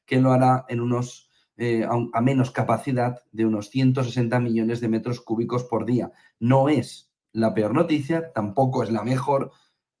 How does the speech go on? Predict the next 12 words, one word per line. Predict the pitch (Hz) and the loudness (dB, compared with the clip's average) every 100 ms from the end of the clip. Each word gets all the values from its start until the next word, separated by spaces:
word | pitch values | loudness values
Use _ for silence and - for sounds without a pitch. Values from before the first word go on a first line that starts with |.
| _ | _
Vendrá | 107 107 110 107 113 156 | -6 0 0 0 0 2
el | 139 113 | 2 0
flujo | 147 151 120 | 0 0 -2
un | 107 | -2
poco | 120 147 | 0 0
ralentizado, | 123 107 104 101 101 139 127 | 0 -2 -4 -6 -2 0 0
sobre | 110 104 | -2 -4
todo | 101 135 | -2 -2
en | 113 | -2
esta | 110 139 | -2 -4
primera | 120 101 107 131 | -4 -6 -4 -2
parte, | 135 123 131 | -2 -2 -4